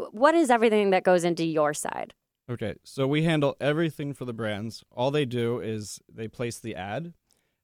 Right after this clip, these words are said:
Speaker 2: and then our service, we have exclusive deals with courier partners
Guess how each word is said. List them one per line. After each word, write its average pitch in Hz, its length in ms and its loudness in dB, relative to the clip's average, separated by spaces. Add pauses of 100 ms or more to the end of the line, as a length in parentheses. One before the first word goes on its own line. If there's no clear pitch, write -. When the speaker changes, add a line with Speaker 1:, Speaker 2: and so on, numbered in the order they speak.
Speaker 2:
and 117 160 -2
then 120 380 0
our 131 160 0
service, 127 760 0
we 127 240 -4
have 120 460 -2 (280)
exclusive 123 580 -8
deals 107 420 -6
with - 160 -20
courier 113 320 -8
partners 135 600 -8